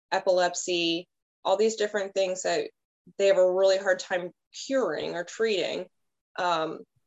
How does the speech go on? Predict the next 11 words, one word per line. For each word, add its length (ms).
fall 220
into 160
this 200
category 760
of 180
Gu 160
syndrome, 340
which 180
basically 480
makes 380
you 300